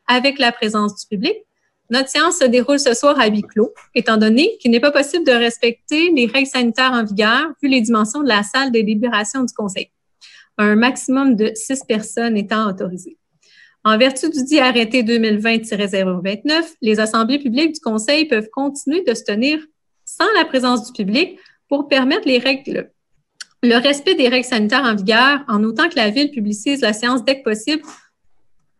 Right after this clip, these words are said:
par tout moyen permettant au public de connaître la tenue des discussions entre les participants et le résultat de la délibération des membres.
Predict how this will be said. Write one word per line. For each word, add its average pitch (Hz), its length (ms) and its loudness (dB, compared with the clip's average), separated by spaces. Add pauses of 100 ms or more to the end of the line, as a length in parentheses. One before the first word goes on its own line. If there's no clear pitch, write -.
(200)
par 370 160 4 (160)
tout 415 200 4
moyen 277 280 2
permettant 262 480 0
au 262 60 -2
public 277 480 -4
de 294 80 2
connaître 294 340 0
la 240 80 0
tenue 240 280 -2
des 233 120 0
discussions 226 560 -6
entre 254 260 -2
les 226 120 0
participants 220 600 -6 (120)
et 262 200 0
le 214 180 0
résultat 220 500 -2
de 247 360 2
la 202 220 -2
délibération 226 840 -4 (360)
des 196 200 2
membres. - 480 -10